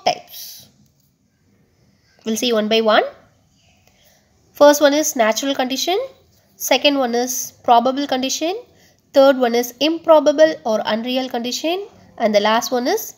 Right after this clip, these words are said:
unfulfilled condition. The first one is natural condition. It expresses a natural event, அதாவது இயற்கை நிகழ்வுகள். We'll see one example.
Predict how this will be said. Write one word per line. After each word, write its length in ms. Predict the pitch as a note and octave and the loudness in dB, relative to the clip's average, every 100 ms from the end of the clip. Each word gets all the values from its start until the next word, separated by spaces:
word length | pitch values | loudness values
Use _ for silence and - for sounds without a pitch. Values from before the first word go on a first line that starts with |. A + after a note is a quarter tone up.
| - | 0
unfulfilled 840 | C#4 G4+ - A#3 A3+ A#3+ E4 - | 0 -2 -4 -4 -4 -6 -8 -8
condition. 400 | G#3+ F#3+ - - - - _ _ _ _ _ _ _ _ _ _ _ _ _ _ _ _ _ _ - | -8 -6 -8 -10 -14 -20 _ _ _ _ _ _ _ _ _ _ _ _ _ _ _ _ _ _ -6
The 120 | A3 | -2
first 320 | A3+ D4 E4 | 4 6 6
one 120 | B3+ G#3 | 2 0
is 380 | F4+ - - - _ - | -2 -4 -10 -16 _ -6
natural 480 | C4 D#4 - E4 F4 | -2 -2 -2 -4 -2
condition. 440 | A3 F3 - - - - - _ _ | -2 -2 -6 -8 -16 -20 -20 _ _
It 120 | D#4 D4+ | 0 2
expresses 840 | D4+ - - A4 C4+ A3 D#4 - _ | 2 0 -2 0 0 -2 -4 -10 _
a 100 | A#3 A3+ | -2 0
natural 520 | A#3 D4 - E4+ E4+ - B3 | -2 -4 -2 -2 -2 -4 -2
event, 300 | B3+ G3 - - A#3 | 0 0 -4 -8 -4
அதாவது 320 | G#3 A3+ B3+ - C#4 | 2 2 2 -4 2
இயற்கை 380 | D#4 E4 E4 A4 B4+ - A#3+ | 2 2 2 0 -2 -10 -8
நிகழ்வுகள். 480 | A3+ G3+ F#3+ - - _ _ _ _ _ _ _ _ _ _ | -4 -4 -8 -14 -16 _ _ _ _ _ _ _ _ _ _
We'll 140 | B3+ C4+ | -8 -2
see 100 | B3 | 0
one 100 | A3+ | 0
example. 460 | G#3+ A#3+ A3+ G#3 B3 | 0 2 2 2 -2